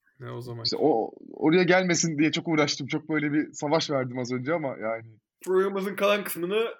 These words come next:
Speaker 3: elli yaş üzerindeki kitleler için yapıyoruz.
Speaker 1: Bu arada
Speaker 2: Zaten.
Speaker 1: programımız mükemmel ya. Kim dinliyor falan, yaş aralığı,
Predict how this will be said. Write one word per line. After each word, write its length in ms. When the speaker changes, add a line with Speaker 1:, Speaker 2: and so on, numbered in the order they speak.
Speaker 3:
elli 220
yaş 160
üzerindeki 560
kitleler 320
için 200
yapıyoruz. 480
Speaker 1:
Bu 160
arada 120
Speaker 2:
Zaten. 140
Speaker 1:
programımız 580
mükemmel 600
ya. 260
Kim 280
dinliyor 360
falan, 160
yaş 320
aralığı, 520